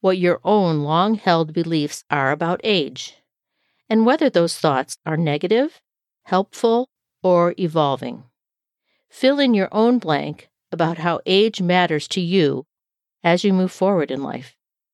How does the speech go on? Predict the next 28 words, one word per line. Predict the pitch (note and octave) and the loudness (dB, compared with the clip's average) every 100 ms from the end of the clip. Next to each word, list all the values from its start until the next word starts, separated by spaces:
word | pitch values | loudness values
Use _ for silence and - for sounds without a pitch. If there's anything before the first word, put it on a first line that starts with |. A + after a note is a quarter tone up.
| _ _ _ _ _ - | _ _ _ _ _ 0
If | C#4+ G4+ - | 0 0 -2
you | F#3 | -2
have | D3 C#3+ | 0 -2
a | - | -4
solid, | - E3+ F3 A3+ B3+ - | 0 2 2 2 -2 -6
specific | - - - G#3 - A3 - | -12 -8 -2 -2 0 -4 -4
first | - A#3+ - - | -2 -2 -2 0
goal | F#3+ F3 D3 | 2 2 -2
for | - | -6
transformation, | D#3+ C#3 - D3+ D3 C#3+ D#3+ E3 _ _ _ _ _ _ - | -4 -4 -4 -4 -4 -2 -4 -6 _ _ _ _ _ _ -2
for | B3 | -2
example, | A3+ F3+ C#3+ D3 | 2 0 0 -2
such | F#3+ F3+ | -4 -2
as | E3+ | -4
finding | - F3 F3+ E3 | 0 0 2 0
a | |
new | D#3+ F3 | 0 -2
job | F3 D3 C#3 C#3+ D3 | 0 0 0 -2 -4
or | D3+ | -4
re-entering | C#3+ E3+ E3+ D#3+ D#3+ F3+ | -2 0 2 0 0 -2
the | F3 | -2
workforce | D3 - - D3+ D#3 - | -2 -6 -8 -4 -4 -4
at | C#3+ | -6
fifty-five | D3 - E3+ D#3+ E3 | -6 -6 -4 -2 -2
plus, | - D3 E3+ - _ _ _ _ _ - | -4 -4 -4 -10 _ _ _ _ _ -6
do | A#3+ | -2
you | B3+ | 0
see | C#4+ - F4 F#4+ | -2 2 2 2